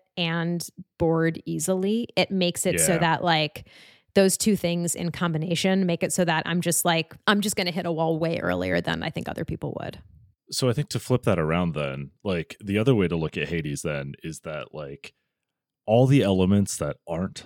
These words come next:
Speaker 2: the core gameplay of Hades come together in a way that, like, kept you playing it for so much longer than you naturally would play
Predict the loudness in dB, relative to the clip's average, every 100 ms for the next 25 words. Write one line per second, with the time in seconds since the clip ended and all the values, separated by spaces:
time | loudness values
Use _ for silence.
0 | -8 -8 -2 -2 -2 -4 -6 -4 -2 -2
1 | -4 -4 -2 -2 -4 -4 -4 -4 -4 -2
2 | -2 -2 -2 0 -2 -2 -6 -4 -4 -6
3 | -10 -20 _ -10 -6 -6 -4 0 0 0
4 | -2 0 2 2 0 -4 -6 -4 -2 0
5 | 0 0 0 0 2 0 0 -2 -4 -4
6 | -6 -6 -4 -4 -4 -6 -6 -6 -4 -2
7 | -4